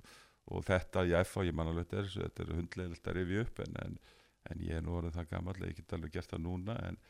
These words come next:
jú, jú, maður svona, þú veist, vildi skoða eitthvað annað, síðan hætti maður við og eitthvað svona, þetta var saman með Káa líka,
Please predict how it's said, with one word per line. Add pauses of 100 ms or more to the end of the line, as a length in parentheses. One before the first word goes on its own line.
(340)
jú,
jú,
maður
svona,
þú
veist,
vildi
skoða
eitthvað
annað,
síðan
hætti
maður
við
og
eitthvað
svona,
þetta
var
saman
með
Káa
líka,